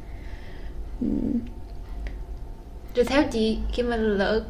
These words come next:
Speaker 2: có những cái mộng tưởng như vậy thì phải làm gì? Hay là chỉ, hay là,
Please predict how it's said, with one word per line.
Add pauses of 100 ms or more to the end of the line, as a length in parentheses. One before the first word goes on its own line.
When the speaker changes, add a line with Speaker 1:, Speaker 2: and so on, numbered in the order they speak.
Speaker 2:
có
những
cái
mộng
tưởng
như
vậy
thì
phải
làm
gì? (460)
Hay
là
chỉ, (180)
hay
là,